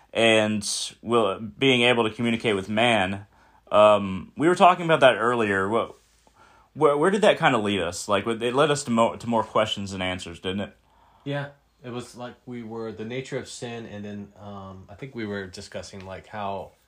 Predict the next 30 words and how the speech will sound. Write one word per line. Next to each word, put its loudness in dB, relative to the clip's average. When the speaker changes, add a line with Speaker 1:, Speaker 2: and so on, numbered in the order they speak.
Speaker 2:
Satan, -14
ho-, -20
how -14
he -14
has, -10
okay, -14
yeah, -4
he -12
has -6
access, -12
right? -8
Privilege. -10
Speaker 1:
Mm-hmm. -10
Speaker 2:
So, -10
like, -10
in -12
the -12
book -18
of -14
Job, -12
we -12
were -14
talking -14
about -12
how, -14
how -4
the -10
story -4
is -8
about -6